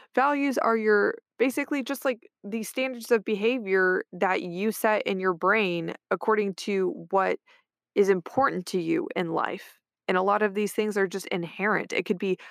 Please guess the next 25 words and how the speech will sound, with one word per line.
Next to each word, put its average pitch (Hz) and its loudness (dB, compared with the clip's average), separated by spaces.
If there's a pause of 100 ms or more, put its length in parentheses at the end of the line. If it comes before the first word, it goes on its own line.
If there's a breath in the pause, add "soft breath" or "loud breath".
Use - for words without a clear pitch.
(100)
a 175 0
lot 185 0
of 220 -2
subconscious 196 -2
stuff - -4
that - -4
we 170 -4
don't 170 -2
understand, 170 -2 (400 loud breath)
but 170 0 (220)
you 160 -6
can, 185 -4
and 165 -4
that's 165 -4
what 180 -2
you 170 -6
will 190 2
understand 165 -6
by 160 -2
the - -4
end 156 -8
of 156 -4
this 160 -8
episode. - -8 (320 loud breath)
So, - -2